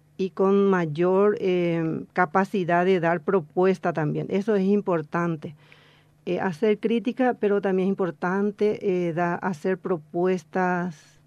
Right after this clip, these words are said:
eh, que pueda servir a todos, que, que, y que sea alcanzable también. Yo creo que cada uno de nosotros tiene ese potencial.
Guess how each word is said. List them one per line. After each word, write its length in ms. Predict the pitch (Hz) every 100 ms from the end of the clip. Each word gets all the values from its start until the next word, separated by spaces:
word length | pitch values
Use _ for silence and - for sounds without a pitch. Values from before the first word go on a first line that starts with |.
| _ _ _
eh, 280 | - 170 165
que 140 | 196 180
pueda 320 | 208 220 233
servir 380 | 214 170 180 180
a 80 |
todos, 600 | 165 170 160 - 147 - _
que, 220 | - 175
que, 360 | - 180 175 165 156 _
y 100 | 190
que 160 | 170 170
sea 240 | 185 190
alcanzable 800 | 190 190 180 160 - 180 180 160
también. 280 | 160 139 - -
Yo 100 | 202
creo 220 | 202 196
que 160 | 220 214 _ _ - - - -
cada 240 | 214 220
uno 220 | 208 208
de 140 | 214 214
nosotros 440 | 185 190 180 208
tiene 300 | 196 190 180
ese 160 | 160 196
potencial. 720 | 196 208 185 160 160 143